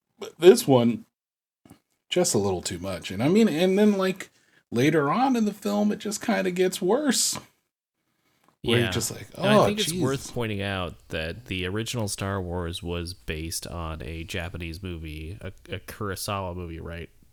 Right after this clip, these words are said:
Speaker 2: It was called The Hidden Castle, I think.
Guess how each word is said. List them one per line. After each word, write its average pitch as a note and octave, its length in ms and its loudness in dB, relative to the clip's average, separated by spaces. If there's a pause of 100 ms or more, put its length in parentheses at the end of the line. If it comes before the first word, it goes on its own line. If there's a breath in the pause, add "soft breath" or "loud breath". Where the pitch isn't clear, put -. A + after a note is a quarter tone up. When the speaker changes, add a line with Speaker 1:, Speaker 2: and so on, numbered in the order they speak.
(120)
Speaker 2:
It F2 160 -8
was G2 140 -10
called F2 380 -10
The D#2+ 280 -10
Hidden G#2+ 380 -8
Castle, B2 560 -8
I E3 80 -8
think. F#3 340 -10